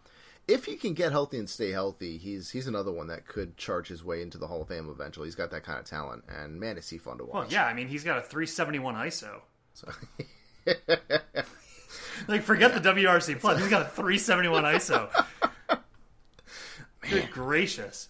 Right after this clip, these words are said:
Speaker 1: And he's a pretty good right fielder, too. He's, he's not
Speaker 2: Yeah.
Speaker 1: a bad, bad defensive player. So, yeah, um, another, another guy to keep an eye on.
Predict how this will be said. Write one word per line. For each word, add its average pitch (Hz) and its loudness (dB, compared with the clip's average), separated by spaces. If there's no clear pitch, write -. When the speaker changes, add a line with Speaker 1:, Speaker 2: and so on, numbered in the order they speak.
Speaker 1:
And 190 2
he's 254 0
a 339 -2
pretty 240 0
good 233 -8
right 175 -6
fielder, 127 -10
too. 113 -8
He's, 85 -10
he's 107 -10
not 202 -2
Speaker 2:
Yeah. 107 -4
Speaker 1:
a 107 -2
bad, - -10
bad 101 -2
defensive - -10
player. 76 -6
So, 92 -10
yeah, 92 -4
um, 92 -10
another, 127 -4
another 175 -2
guy 180 0
to 165 0
keep 165 -4
an 151 0
eye 135 2
on. 131 -2